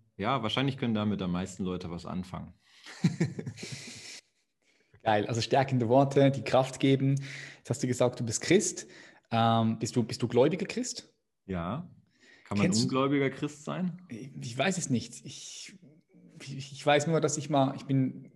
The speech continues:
Speaker 2: aufgewachsen und ich war halt reformierter Christ eingetragen, aber damals habe ich nicht an eine Religion geglaubt. Ich bin einfach in Religionsunterricht.
Speaker 1: Ja,
Speaker 2: Also darum habe ich
Speaker 1: verstanden,
Speaker 2: gefragt.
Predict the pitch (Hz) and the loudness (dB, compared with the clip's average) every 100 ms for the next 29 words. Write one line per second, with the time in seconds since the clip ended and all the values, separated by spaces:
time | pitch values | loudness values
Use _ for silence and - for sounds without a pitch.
0 | - 170 127 147 151 151 - 170 170 - | -6 -4 -2 -4 -4 -4 -4 -4 -6 -18
1 | - _ _ - 131 127 131 123 - - | -20 _ _ -2 0 2 2 0 -6 -6
2 | - - 123 117 113 - _ 127 123 113 | -16 -4 -2 -2 -4 -10 _ -4 -2 0
3 | 113 117 143 139 117 - - - - 156 | 2 4 2 2 -4 -4 -10 -6 0 2
4 | - - - 107 139 139 151 160 208 208 | 0 -8 0 0 0 0 0 0 -2 -2
5 | - - _ _ _ _ _ _ _ 120 | -8 -20 _ _ _ _ _ _ _ 0
6 | 120 117 113 - - 110 120 120 117 117 | 2 2 0 -2 0 2 4 4 2 0
7 | - - _ _ _ 87 90 98 104 107 | -6 -10 _ _ _ -20 -20 -18 -10 -8
8 | 117 123 117 110 113 110 110 110 110 104 | -6 -6 -4 -4 -4 -4 -4 -4 -4 -2
9 | 117 113 92 104 113 110 107 107 113 110 | 2 2 0 -6 -6 -4 -4 -6 -4 -6
10 | 107 110 117 107 95 98 101 95 90 110 | -4 -2 -2 -4 -8 -8 -4 -2 -2 -2
11 | 107 110 113 110 104 104 87 98 | 0 2 2 0 -2 -4 -6 -6